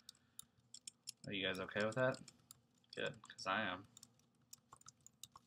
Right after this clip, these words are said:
<laughs> You see, uh, I don't really generally put too much stake in what Beer Advocate says,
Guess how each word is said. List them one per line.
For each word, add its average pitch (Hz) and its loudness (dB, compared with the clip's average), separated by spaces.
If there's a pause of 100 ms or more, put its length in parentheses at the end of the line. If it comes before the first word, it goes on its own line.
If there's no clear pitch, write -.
(880)
<laughs> - -10 (420)
You 143 4
see, 180 10
uh, 175 12 (260)
I 185 12
don't 202 12
really 165 8
generally 139 12
put - 6
too 147 8
much 131 12
stake - 12
in 151 10
what 143 10
Beer 127 12
Advocate 165 12
says, 214 12